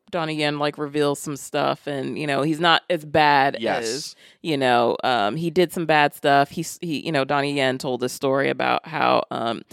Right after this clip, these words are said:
Speaker 1: he killed someone, but he went to prison. You know, he served his time and he was released and now he, you know, he has a family. But that was just kind of like a misdirect. And you found out that he was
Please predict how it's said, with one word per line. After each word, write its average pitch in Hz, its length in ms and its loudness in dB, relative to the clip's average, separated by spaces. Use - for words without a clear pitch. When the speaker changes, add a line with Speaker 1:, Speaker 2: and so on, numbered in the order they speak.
Speaker 1:
he - 140 -4
killed 143 320 4
someone, 131 480 2
but 143 100 2
he 151 120 0
went 135 200 4
to 151 80 -2
prison. 117 540 0
You 117 100 -2
know, 131 120 2
he 139 100 -2
served 139 360 2
his 143 140 -8
time 131 480 -4
and 139 220 -4
he 139 120 -2
was 123 220 -2
released 127 640 -2
and 139 180 -6
now 135 220 -2
he, 139 240 -6
you 156 120 -8
know, 127 100 -8
he 147 140 -8
has 113 180 0
a 120 60 -8
family. 104 440 0
But 131 140 -4
that 120 180 2
was 135 200 -2
just - 260 -4
kind 113 220 -4
of 123 80 -12
like 123 320 -6
a 170 60 -4
misdirect. 120 640 0
And 117 360 -8
you 139 100 -6
found 117 360 0
out 107 260 2
that 117 200 0
he 143 160 -2
was 113 380 0